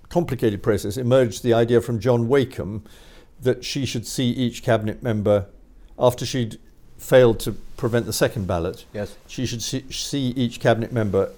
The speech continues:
Speaker 1: and they should say what they thought. And the reason this was arranged in this way was that they would each tell her, or most of them would, that she should go. Because they'd say things like, "I'll vote for you, but you can't win,"
Speaker 2: Yeah.
Speaker 1: that sort of thing.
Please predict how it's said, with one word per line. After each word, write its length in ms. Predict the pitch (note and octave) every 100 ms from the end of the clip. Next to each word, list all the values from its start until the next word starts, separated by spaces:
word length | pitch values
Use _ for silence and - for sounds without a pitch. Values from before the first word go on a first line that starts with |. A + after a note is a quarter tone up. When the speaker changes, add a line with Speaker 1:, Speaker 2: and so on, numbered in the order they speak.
| -
Speaker 1:
and 140 | A2
they 140 | A#2
should 180 | G#2+ A2+
say 140 | G2 A2
what 160 | G2
they 120 | - G#2+
thought. 360 | - F#2 -
And 100 | G2+
the 60 | A2+
reason 320 | D3 C#3 C#3+
this 140 | A#2
was 100 | A2+
arranged 280 | A2+ A#2+ G2
in 80 | G2+
this 180 | G2+ -
way 140 | F#2+
was 300 | F#2+ G#2 G2+ - - - -
that 140 | G2+
they 120 | A#2 A2+
would 160 | G#2+
each 260 | A#2 A2 -
tell 240 | A#2 G2+
her, 80 | F2+
or 100 | F2+
most 300 | A2 C3+ B2+
of 60 | -
them 140 | F2
would, 140 | F#2
that 100 | E2+
she 160 | - G2+
should 240 | - G2
go. 280 | - F#2+ D#2+ - - _ _ _ - -
Because 240 | A2 B2 G#2
they'd 200 | A#2 A2+
say 140 | A#2+
things 180 | A#2+ G#2
like, 240 | G#2+ A2
"I'll 160 | A2 A2
vote 260 | A2 G#2+ -
for 80 |
you, 60 | G#2
but 140 | F#2
you 100 | A#2+
can't 360 | G2+ B2 G#2 F#2
win," 300 | G#2+ F2 D#2
Speaker 2:
Yeah. 140 | G#2
Speaker 1:
that 140 | G2+ F2
sort 240 | - F2
of 80 | E2+
thing. 200 | - E2+